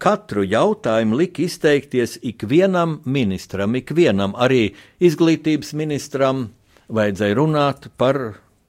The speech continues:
tautsaimniecības jautājumiem, pateikt savu viedokli. Lūk, es uzskatu tā. Es domāju, ka šajā likuma projektā pozitīvi ir tas, man šaubas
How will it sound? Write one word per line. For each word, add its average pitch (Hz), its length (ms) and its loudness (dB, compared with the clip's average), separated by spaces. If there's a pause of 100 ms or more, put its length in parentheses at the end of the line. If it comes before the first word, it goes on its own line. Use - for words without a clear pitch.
(220)
tautsaimniecības 101 760 -2
jautājumiem, 98 560 0
pateikt 170 580 2
savu 170 520 0 (200)
viedokli. 82 760 -6 (460)
Lūk, 117 260 -2
es 180 240 0
uzskatu - 580 -4
tā. 80 340 -2 (280)
Es 104 100 -4
domāju, 110 320 2
ka 104 100 -2
šajā 120 300 2
likuma 107 320 -2
projektā 107 600 2 (340)
pozitīvi 104 640 2
ir - 100 -12
tas, 170 300 0 (260)
man 123 160 0
šaubas 127 480 2